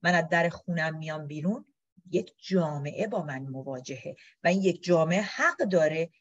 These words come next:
تصویر چشم آزار نبینه. همون گونه که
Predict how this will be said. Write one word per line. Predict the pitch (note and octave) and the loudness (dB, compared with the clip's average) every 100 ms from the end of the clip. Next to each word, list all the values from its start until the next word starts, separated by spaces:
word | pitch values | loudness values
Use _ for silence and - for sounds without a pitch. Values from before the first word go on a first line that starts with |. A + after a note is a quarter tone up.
| _ - | _ -10
تصویر | F3 E3 - F3+ A3+ A#3+ C4 B3+ _ _ _ - | -4 -4 -4 -6 -2 4 4 4 _ _ _ -8
چشم | - F3 E3+ F3 D3+ - _ - | 2 2 2 -4 -8 -8 _ 4
آزار | F3 E3 D3 F3 A3+ A#3 | 4 4 4 6 6 2
نبینه. | A3+ D4 C#4 G3+ C3+ C3+ _ _ _ _ _ _ | 2 2 2 -2 -6 -10 _ _ _ _ _ _
همون | - G#3+ A3 G3 F3 | 2 2 4 4 4
گونه | F#3 F3 F3 | 4 4 4
که | G#3+ C#4 C#4+ | 2 4 4